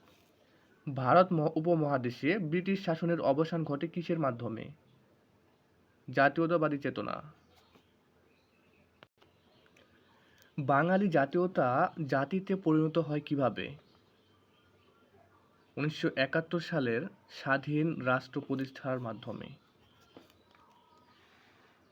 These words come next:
"ও আমার দেশের মাটি তোমার পরে ঠেকাই মাথা",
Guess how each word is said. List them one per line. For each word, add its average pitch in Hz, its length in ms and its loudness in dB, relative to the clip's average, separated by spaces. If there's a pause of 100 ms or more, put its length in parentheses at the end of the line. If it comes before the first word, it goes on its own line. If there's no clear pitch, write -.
(2000)
"ও 151 80 6
আমার 185 340 6
দেশের 165 360 2
মাটি 180 380 2
তোমার 160 400 4
পরে 143 460 0 (280)
ঠেকাই 139 420 -4
মাথা", - 520 -8